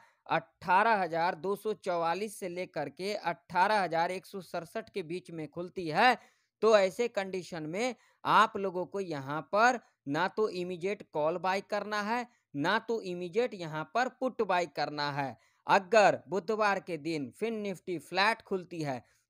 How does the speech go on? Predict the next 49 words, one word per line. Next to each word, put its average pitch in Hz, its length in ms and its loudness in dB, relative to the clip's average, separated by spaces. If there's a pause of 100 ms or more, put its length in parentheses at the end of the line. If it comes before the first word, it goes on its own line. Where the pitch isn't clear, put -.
तो 180 60 2
आप 190 340 6
लोगों 180 300 -4
को 254 220 6 (320)
बढ़िया 202 420 2
मूवमेंट 190 480 -4 (260)
देखने 196 420 -4
को 208 160 -4
मिल 165 240 -4
सकता 170 420 -2
है, 143 160 0
या 170 200 0
तो 220 180 -2
यहाँ 185 440 -2
पर 220 140 2
ब्रेकआउट 170 540 2
करेगी 190 560 -2 (140)
ये 196 200 4
वाला 196 260 2
जो 185 140 -2
लेवल 190 400 0
है, 247 200 0 (260)
जो 180 120 -4
कि 196 120 -6
लेवल 180 380 0
है 226 160 2
अठारह 180 400 -2
हजार 180 320 -2
दो 170 180 -10
सौ 180 180 -12
चौवालीस 151 580 -2
का, 247 220 0 (320)
तब 202 140 4
आप 190 220 4
लोगों 185 220 -4
को 202 160 -8
यहाँ 160 360 -4
पर 240 280 4 (300)
अप 226 240 6
रैली 202 360 0
देखने 175 400 -6
को 185 160 -4
मिल 170 220 -6
सकता 185 380 -4
है, 226 180 2
वो 180 200 -2
भी 196 160 -4
बढ़िया 202 380 4
वाला। 147 320 0